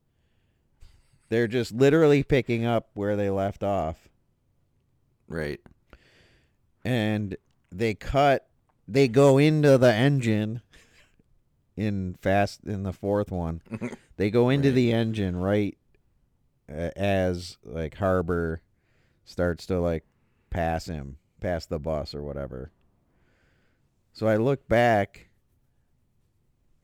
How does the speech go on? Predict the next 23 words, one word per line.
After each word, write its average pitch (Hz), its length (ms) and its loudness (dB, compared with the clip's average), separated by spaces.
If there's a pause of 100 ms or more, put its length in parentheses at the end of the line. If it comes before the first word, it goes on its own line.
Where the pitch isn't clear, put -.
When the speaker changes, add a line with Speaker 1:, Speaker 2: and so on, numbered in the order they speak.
(180)
Speaker 1:
in 123 320 -2
the, 113 320 -4 (400)
in 113 220 -2
the 107 120 -2
fourth 123 460 -2
one, 104 420 -4 (220)
<clears throat> - 880 -16
they - 120 0
keep 120 300 -2 (220)
going 117 340 4
back 107 240 4
and 92 140 -2
forth 98 360 4
between 98 500 -6
Diesel 98 600 -4 (460)
and 80 520 -8 (840)
the 78 380 -6 (600)
other 80 300 -2
guys 92 420 -2
in 82 180 -12
the 78 180 -10 (120)
cars. 92 540 -6 (840)
Speaker 2:
Yeah. 85 260 -4